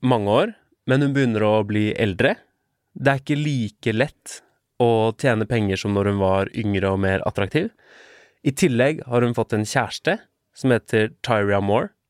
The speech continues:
og hun livnærer dem begge som prostituert. Så hun trenger også mer penger. Det blir et såpass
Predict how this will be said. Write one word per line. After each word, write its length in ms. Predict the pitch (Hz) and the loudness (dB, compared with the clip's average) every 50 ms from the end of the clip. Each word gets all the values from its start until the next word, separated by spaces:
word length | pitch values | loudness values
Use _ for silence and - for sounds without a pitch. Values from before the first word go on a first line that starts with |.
| _ _ _ _ _ _ _ - | _ _ _ _ _ _ _ -2
og 140 | 127 123 135 | 0 2 2
hun 80 | 147 143 | 2 4
livnærer 460 | 143 139 117 107 113 104 101 101 107 | 2 2 2 2 0 0 0 0 0
dem 140 | 113 113 117 | 0 -2 0
begge 320 | 110 127 117 101 90 - 101 98 | 0 -2 -2 -2 -2 -2 -2 -2
som 160 | - 98 95 87 | -2 -2 -4 -4
prostituert. 540 | 98 - - - - 95 95 - - - - _ | -6 -8 -10 -10 -10 -10 -10 -12 -16 -20 -20 _
Så 160 | - - - 143 | -4 -2 0 0
hun 60 | 143 | 0
trenger 320 | 135 131 117 104 107 113 113 | 0 -2 -2 0 0 0 -2
også 220 | 107 - - 120 127 120 - _ - | -2 0 -2 -2 -2 -4 -8 _ -6
mer 540 | - 104 107 110 104 101 101 107 110 113 110 - - | -2 0 0 2 2 2 0 -2 -4 -6 -12 -8 -4
penger. 300 | 123 113 92 90 85 - _ _ _ _ _ _ _ _ _ _ - - - - 220 - - - - _ _ _ _ _ _ _ _ _ - | -4 -2 -2 -4 -8 -12 _ _ _ _ _ _ _ _ _ _ -20 -20 -20 -20 -20 -20 -20 -20 -20 _ _ _ _ _ _ _ _ _ -14
Det 320 | 117 107 139 135 147 170 160 | -2 0 2 2 4 2 2
blir 220 | 135 131 127 120 | 2 2 2 0
et 80 | 127 - | 0 -2
såpass 320 | - 127 - - 131 131 | -4 -4 -2 -2 -2 -2